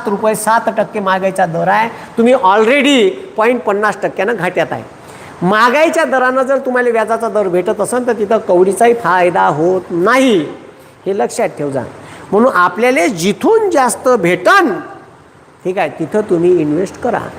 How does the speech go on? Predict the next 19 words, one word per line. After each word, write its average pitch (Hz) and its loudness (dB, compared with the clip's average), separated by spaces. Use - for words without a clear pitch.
मग 247 4
असं 254 0
शेअर 240 2
मार्केट 170 0
आहे, 123 -12
ठीक 196 2
आहे. 156 2
पण 247 2
मी 247 0
पाया 202 0
पडून 220 0
सांगून 233 -2
राहिलो 240 0
तुम्हाला 226 0
का 240 -2
शेअर 208 2
मार्केटमध्ये 185 0
रिस्क 220 2
आहे, 123 -4